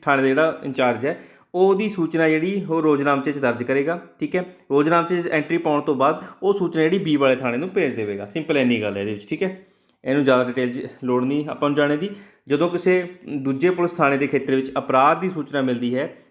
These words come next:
ਤਾਂ ਕਿਵੇਂ ਕਾਰਵਾਈ ਹੁੰਦੀ ਹੈ, ਉਹਦੇ ਬਾਰੇ ਜਿਹੜਾ ਇਹ ਜ਼ਿਕਰ ਕੀਤਾ ਗਿਆ ਹੈ। ਠੀਕ ਹੈ,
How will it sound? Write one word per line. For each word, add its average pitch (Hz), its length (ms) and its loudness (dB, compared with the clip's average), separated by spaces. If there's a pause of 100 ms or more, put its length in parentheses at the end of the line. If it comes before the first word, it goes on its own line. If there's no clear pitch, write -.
(120)
ਤਾਂ 160 120 2
ਕਿਵੇਂ 135 340 2
ਕਾਰਵਾਈ 120 340 2
ਹੁੰਦੀ 120 320 -4
ਹੈ, 190 80 -6 (240)
ਉਹਦੇ 147 220 -2
ਬਾਰੇ 143 180 2
ਜਿਹੜਾ 123 180 2
ਇਹ 147 340 0
ਜ਼ਿਕਰ 123 280 -4
ਕੀਤਾ 120 360 -4
ਗਿਆ 101 180 -6
ਹੈ। 104 60 -10
ਠੀਕ 151 180 -6
ਹੈ, 175 100 0